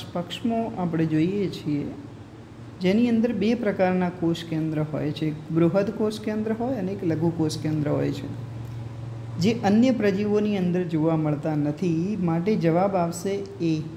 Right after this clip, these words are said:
ઓકે, બે પ્રકારના કોષ કેન્દ્રો ધરાવે છે, બરાબર છે.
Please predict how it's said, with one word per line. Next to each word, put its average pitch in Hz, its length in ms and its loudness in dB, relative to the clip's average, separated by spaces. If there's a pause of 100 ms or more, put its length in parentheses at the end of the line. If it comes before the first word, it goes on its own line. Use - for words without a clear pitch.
(1200)
ઓકે, 175 300 0 (260)
બે 196 160 4
પ્રકારના 180 600 0 (120)
કોષ 170 260 0
કેન્દ્રો 160 420 0
ધરાવે 147 520 0
છે, - 260 -6 (1500)
બરાબર 170 320 2
છે. - 160 -4